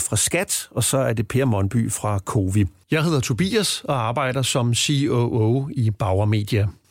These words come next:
I dag er vi faktisk færdige, og vi har alle fået vores, øh, diplomer og vores fine hatte. Derfor så handler en del af dagens afsnit også om vores generelle oplevelser,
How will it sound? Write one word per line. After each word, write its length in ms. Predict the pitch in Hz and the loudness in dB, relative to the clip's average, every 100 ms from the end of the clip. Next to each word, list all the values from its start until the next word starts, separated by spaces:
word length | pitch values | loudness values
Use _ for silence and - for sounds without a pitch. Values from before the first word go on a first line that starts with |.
| _ | _
I 60 | 180 | 0
dag 220 | 247 269 | 2 2
er 80 | 240 | 2
vi 80 | 190 | 2
faktisk 420 | 165 190 208 - | 0 0 0 0
færdige, 420 | 107 123 185 196 - | 0 0 0 -4 -4
og 220 | 139 123 | -4 2
vi 80 | 160 | 2
har 100 | 160 | 4
alle 180 | 139 160 | 2 0
fået 360 | 147 143 170 | 0 2 2
vores, 400 | 156 131 120 - | 0 2 0 2
øh, 120 | 117 104 | 0 0
diplomer 420 | 120 175 214 220 | 2 2 2 2
og 180 | 196 147 | 2 2
vores 320 | 120 107 - | 2 2 0
fine 240 | 135 139 165 | 0 2 2
hatte. 320 | 113 156 220 - - - - | 2 2 -2 -6 -20 -20 -2
Derfor 200 | 196 190 | 0 2
så 120 | 196 | 0
handler 380 | 196 151 160 196 | 2 2 2 2
en 180 | 160 147 | 2 2
del 260 | 214 240 196 | 2 0 0
af 60 | |
dagens 380 | 160 151 151 151 | 0 2 2 0
afsnit 400 | 117 127 - 147 | 0 0 0 0
også 360 | 113 123 127 165 | 0 0 0 0
om 200 | 127 113 | 0 2
vores 220 | 113 110 | 0 0
generelle 480 | 123 117 143 247 185 | 0 0 0 0 0
oplevelser, 560 | 143 170 143 135 147 | 0 0 0 2 0